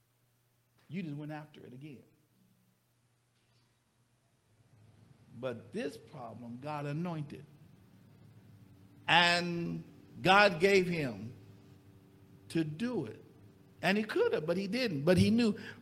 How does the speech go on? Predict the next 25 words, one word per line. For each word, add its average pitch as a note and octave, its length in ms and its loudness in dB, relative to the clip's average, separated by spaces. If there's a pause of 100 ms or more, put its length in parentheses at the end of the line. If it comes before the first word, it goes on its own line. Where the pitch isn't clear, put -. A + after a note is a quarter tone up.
(140)
David, F3 520 6 (340)
if F3 220 2
David C4 300 4
was G#3+ 200 6
in F#3+ 220 6
flesh, A#3+ 920 0 (800)
he F#3 120 -4
could A3 240 0
have F3 100 -4
killed C#3 260 -6
him. - 120 -18 (1200)
But F#3 160 12
he A3 80 8
wasn't. A#3+ 440 -2 (1600)
They A#3 380 10
that A3+ 240 10
are C#3+ 420 6 (720)
led A#3 800 8 (1200)
by E3+ 260 10
the D#3 220 4
Spirit D4+ 580 6
of A3+ 160 8
God, C3+ 480 4 (880)
they F#3+ 280 12
are D3+ 640 8